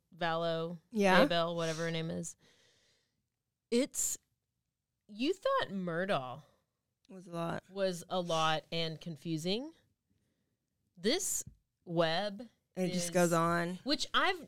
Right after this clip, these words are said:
Speaker 1: I knew, you know, we know kind of it,
Speaker 2: Mm-hmm.
Speaker 1: but when you have to, like, describe who they are, it's so intricate that it's, like,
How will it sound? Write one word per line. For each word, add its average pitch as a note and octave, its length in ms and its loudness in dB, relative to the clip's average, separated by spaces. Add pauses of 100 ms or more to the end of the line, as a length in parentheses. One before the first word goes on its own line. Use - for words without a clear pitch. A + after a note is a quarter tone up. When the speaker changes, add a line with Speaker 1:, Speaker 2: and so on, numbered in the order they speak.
(100)
Speaker 1:
I B3+ 140 2
knew, E4 580 -4
you D4 140 -8
know, A3 140 -4
we C4+ 240 -8
know E4 760 -4 (380)
kind B3+ 240 -4
of E3 180 -6
it, G3 160 2
Speaker 2:
Mm-hmm. F3+ 320 4
Speaker 1:
but F3 260 0 (1160)
when A3 140 -4
you C#4 180 -8
have E4 200 -8
to, D4+ 120 -14
like, G#3+ 280 -6 (280)
describe F#3 680 -4 (100)
who F#3+ 140 -6
they F3 160 0
are, E3+ 420 -2 (480)
it's G#3+ 220 -4
so A#3 720 -4
intricate B3 600 -8
that F#3 120 -4
it's, F3 240 -10
like, D3 320 -12